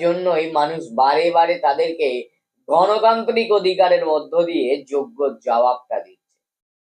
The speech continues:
তাই আরো একবার বলতে হচ্ছে, শুভেন্দু অধিকারী এবং প্রধানমন্ত্রী নরেন্দ্র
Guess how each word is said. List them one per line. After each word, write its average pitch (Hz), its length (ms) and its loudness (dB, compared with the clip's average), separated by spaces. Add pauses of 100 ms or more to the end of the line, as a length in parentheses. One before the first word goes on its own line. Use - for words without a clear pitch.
(400)
তাই 123 180 -2 (580)
আরো 156 140 4 (120)
একবার 190 260 2 (100)
বলতে 190 320 0
হচ্ছে, 175 280 -2 (220)
শুভেন্দু 170 480 -2
অধিকারী 185 500 -2 (180)
এবং 160 180 0 (560)
প্রধানমন্ত্রী 156 600 -2 (120)
নরেন্দ্র 151 400 -2